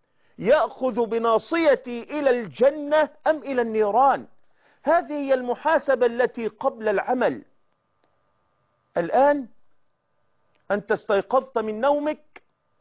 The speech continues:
وبدأت يومك، فين صلاة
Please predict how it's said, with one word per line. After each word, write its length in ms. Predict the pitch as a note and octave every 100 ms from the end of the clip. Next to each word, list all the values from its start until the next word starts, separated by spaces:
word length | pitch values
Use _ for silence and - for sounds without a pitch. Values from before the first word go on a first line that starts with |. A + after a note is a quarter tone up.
| _ _ _ _
وبدأت 840 | - F3+ F#3 F#3 C4 F3+ A#3 A#3 - G3
يومك، 800 | G#3 C#4 C#4+ D4 D4+ - - _ _ _ _ _ _ _ _ _ _ _ _ _ _
فين 220 | A3 A3+
صلاة 280 | - E3+